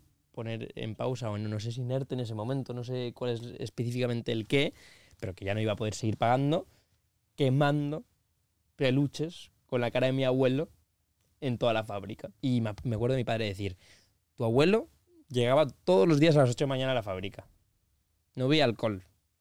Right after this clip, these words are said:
Estaba para la gente en todo momento.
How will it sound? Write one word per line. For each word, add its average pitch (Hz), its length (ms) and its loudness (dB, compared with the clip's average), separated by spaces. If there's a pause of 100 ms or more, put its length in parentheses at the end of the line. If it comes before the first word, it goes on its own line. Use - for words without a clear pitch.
(440)
Estaba 156 520 0
para 143 180 6
la 127 100 4
gente 151 260 2
en 127 100 0
todo 139 180 4
momento. 113 500 -2